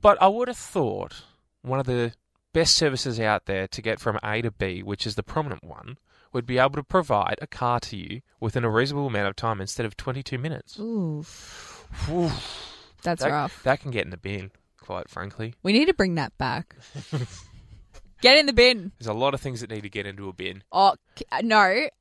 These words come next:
Speaker 2: Our New Year's special this year, we're going to do a re-, retrospective twenty twenty, get
Speaker 1: Get
Speaker 2: in
Speaker 1: in
Speaker 2: the
Speaker 1: the
Speaker 2: bin.
Speaker 1: bin.
Speaker 2: Everything from twenty twenty is going in the bin.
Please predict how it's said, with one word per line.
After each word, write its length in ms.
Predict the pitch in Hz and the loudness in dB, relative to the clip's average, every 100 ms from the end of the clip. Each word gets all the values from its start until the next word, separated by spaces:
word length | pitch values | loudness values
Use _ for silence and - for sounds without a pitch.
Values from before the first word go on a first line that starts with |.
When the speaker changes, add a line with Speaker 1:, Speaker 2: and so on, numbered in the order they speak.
| - | 2
Speaker 2:
Our 240 | 185 202 | 6 6
New 180 | 214 208 | 4 0
Year's 340 | 208 196 196 | 0 -2 -2
special 420 | - 185 180 190 | -4 -4 -2 -2
this 260 | 175 175 - | -2 -2 -2
year, 400 | 165 147 139 262 - _ _ _ | -2 0 -2 -4 -8 _ _ _
we're 140 | 170 180 | 2 6
going 280 | 175 175 | 6 6
to 120 | 190 196 | 2 2
do 140 | 180 - | 2 2
a 120 | 175 - - | -4 -8 -20
re-, 240 | 180 190 190 | -6 -4 -2
retrospective 1040 | 196 202 - 220 196 - 180 - 180 180 - | 4 4 4 -2 -2 -2 -2 0 0 0 -2
twenty 420 | - 185 180 185 | 0 0 0 -2
twenty, 440 | - 156 165 165 | -2 -2 0 -2
get 120 | 156 | 4
Speaker 1:
Get 80 | 147 | 6
Speaker 2:
in 60 | 110 | 6
Speaker 1:
in 20 | |
Speaker 2:
the 40 | 113 | 4
Speaker 1:
the 60 | |
Speaker 2:
bin. 260 | 110 107 95 | 2 2 0
Speaker 1:
bin. 120 | 175 _ _ _ - | -6 _ _ _ 4
Speaker 2:
Everything 600 | 214 202 233 240 247 226 | 4 4 0 -2 -2 -2
from 180 | 226 214 | -2 -4
twenty 300 | 214 190 185 | -2 -2 0
twenty 440 | 196 175 175 196 | 0 0 0 0
is 120 | 185 | 0
going 280 | 180 175 170 | 2 2 2
in 80 | 170 | -2
the 60 | 165 | -2
bin. 280 | 156 170 | -2 -4